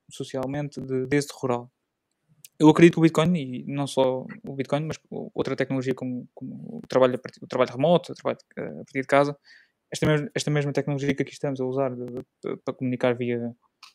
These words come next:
via videoconferência, todo este englobamento nos traga um êxodo rural novamente para, para as pequenas cidades. E, Leta, eu sei que tu estás mais de volta do mining. Eh,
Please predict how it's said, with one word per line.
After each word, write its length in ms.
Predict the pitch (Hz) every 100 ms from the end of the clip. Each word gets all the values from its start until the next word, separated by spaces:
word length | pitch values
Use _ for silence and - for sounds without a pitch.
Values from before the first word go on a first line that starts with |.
| _ 131
via 120 | 127
videoconferência, 800 | 131 131 - 135 - 156 160 160 _ - _ _ _ _ _ _ _ -
todo 180 | 180 175
este 160 | 170
englobamento 640 | 160 147 143 143 156 151
nos 120 | 143 -
traga 280 | 143 135
um 160 | 139 143
êxodo 240 | 143 -
rural 460 | - 135 131 139 -
novamente 460 | 143 139 139 139 131
para, 420 | - 131 127 123 120 _ _
para 80 | 131
as 60 |
pequenas 260 | - 139 131
cidades. 440 | 123 135 139 - - _ _ _ _ _ _ _
E, 360 | 147 143 131 - _ _ _ _ _ -
Leta, 260 | 156 139 139
eu 100 | 143
sei 140 | 165
que 60 | -
tu 40 |
estás 180 | - 147
mais 160 | 147
de 200 | - -
volta 240 | 135 131 127
do 100 | 120
mining. 400 | 120 143 147 139 - _ _ _ _ - -
Eh, 440 | 147 147 147 147